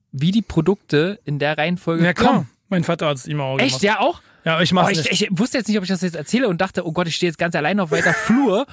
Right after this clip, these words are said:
Speaker 2: <laughs> Nee, nee.
Speaker 1: Ähm, aber ich hab das immer in der Reihenfolge dann auch später
Speaker 2: Ja.
Speaker 1: aufgeschrieben. Ähm, also sprich erst Obst und Gemüse und
Speaker 2: Mhm.
Speaker 1: dann diese ganze Frischware und ganz zum Schluss standen dann auch erst die Getränke da.
Speaker 2: Ja, du musst nicht suchen, das ist besser. <clears throat>
Speaker 1: Und dann gab's ja noch, wenn's, wenn's,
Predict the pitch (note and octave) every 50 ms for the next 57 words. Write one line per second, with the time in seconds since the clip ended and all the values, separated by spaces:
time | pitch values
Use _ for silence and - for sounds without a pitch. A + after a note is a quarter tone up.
0 | - - - - - - - G3 F#3+ D#3 D#3+ E3 D#3+ D#3+ D#3+ D#3+ D#3 - - D#3
1 | D#3+ D#3+ D#3+ C#3 C#3+ - - D#3+ - E3 - - - G#3 B3 D4 C#4 F#3+ E3+ E3
2 | D3+ C#3+ D3+ F3+ A3 A3 - F3+ E3 D#3+ D#3 D3 C#3+ C#3 - - - G#3+ C4+ -
3 | A3+ G3 F3 E3+ F#3 G3 - - F3+ - - - F3 F3+ F#3+ G#3+ - - - -
4 | - - - _ - D3 C#3 D3 D3+ - C#3 C3 C3+ - - E3+ E3+ - D#3 D3
5 | D#3+ E3+ D3+ - D#3+ D3+ C#3+ D3 D#3+ G3 G#3 G#3+ G#3 F3+ F3 E3+ E3 D#3+ D#3 C#3+
6 | C#3 C#3 C#3+ C#3+ C#3+ C#3+ - - - G3+ - F#3+ F3+ F3+ E3+ E3 D3+ - F#3 G#3+
7 | A3+ - F#3+ E3+ - G3+ G3 - F#3 F3+ F#3 F3+ F3 F3 E3 D#3+ D#3+ D#3+ - -
8 | D3+ C#3+ - - G3+ A#3 G#3+ C#3+ A2+ G#2 G3 C#4 F4+ G4+ G4 D#4 F#3 F3+ F3 F#3+
9 | F3 F#3 F3+ D3 D#3+ E3+ A3+ D4 C4+ A3+ E3+ D3+ D3+ C#3+ C3+ - A3+ - - D#3
10 | B2+ - - F3 D#3+ C#3+ B2+ A2+ - _ _ _ _ - E3+ A#3 D4 D4 A3+ F3+
11 | F#3 G3 - G#3+ G3+ F#3+ E3 E3 D#3+ D#3 - - - - D#3 G#3 C#4 - - -
12 | -